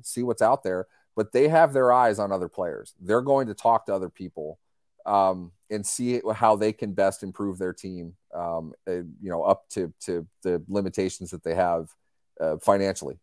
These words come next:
which are bigger this year than they were last year. So, um, a lot of these guys, you know, uh, somebody like Devin Bush, yeah, go see their market. If, if it's pretty soft, which to be honest with you,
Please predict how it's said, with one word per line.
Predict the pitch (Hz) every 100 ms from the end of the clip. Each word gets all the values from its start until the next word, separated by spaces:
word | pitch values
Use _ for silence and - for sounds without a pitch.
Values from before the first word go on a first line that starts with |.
| -
which | 87 92
are |
bigger | 80 87 98 95
this | 90 90 92
year | 85 82
than | 82 85
they | 82
were | 85
last | 80 78 69 -
year. | 57 87
So, | - - 87 82 80 _ _ _ _ -
um, | 104 101 95 87 - _ _ -
a | 113
lot | 107 127 147
of |
these | 123 110
guys, | 117 113 113 107 101 _ -
you | 107
know, | 101 104
uh, | 107 104
somebody | 110 127 131
like | 104
Devin | 113 104 104
Bush, | 92 110 -
yeah, | 107 98
go | 98 104
see | -
their | 104 95
market. | 95 98 110 98 -
If, | 98 -
if | 101 98 107
it's | 98 - - - _ _ _ _
pretty | - 139 113
soft, | - 104 107 135 -
which | 107 - -
to |
be | 95
honest | 98 117 123 117
with | 107
you, | 117 117